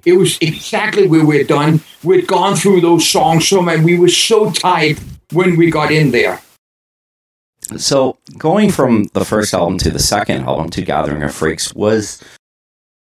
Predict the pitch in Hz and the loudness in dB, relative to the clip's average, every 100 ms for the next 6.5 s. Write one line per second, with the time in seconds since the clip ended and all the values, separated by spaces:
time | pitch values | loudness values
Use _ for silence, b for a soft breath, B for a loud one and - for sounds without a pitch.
0 | _ _ _ - 151 156 151 165 156 131 | _ _ _ -2 0 2 2 0 -2 -2
1 | 131 127 120 104 95 104 82 90 98 101 | -2 0 0 0 0 -2 0 -2 -2 -2
2 | 104 92 95 92 78 - - 92 87 76 | -2 -2 -2 -4 -2 -2 0 0 0 -2
3 | 82 82 95 85 - 95 95 113 123 127 | -4 -2 -2 0 -2 -4 -2 -2 2 2
4 | 127 123 117 113 80 98 107 104 104 104 | 4 2 2 0 -2 0 0 0 -2 -2
5 | 92 - 113 110 - 123 - - 110 107 | -2 -2 -2 -4 -2 -2 0 0 0 0
6 | 104 101 98 92 | 0 0 -2 -4